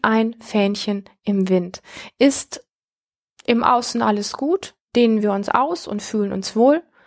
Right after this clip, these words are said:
Ist im Außen etwas nicht in Ordnung, dann ziehen wir uns zusammen und haben meistens ziemlich unangenehme Gefühle.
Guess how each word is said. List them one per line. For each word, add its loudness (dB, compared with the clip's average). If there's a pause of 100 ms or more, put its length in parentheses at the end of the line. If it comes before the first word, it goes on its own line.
(160)
Ist -4
im 4
Außen 2
etwas -2
nicht 0
in 0
Ordnung, 2 (300)
dann 0
ziehen 2
wir 2
uns -4
zusammen 2 (640)
und -8
haben 4
meistens 2
ziemlich 0 (960)
unangenehme 2
Gefühle. -2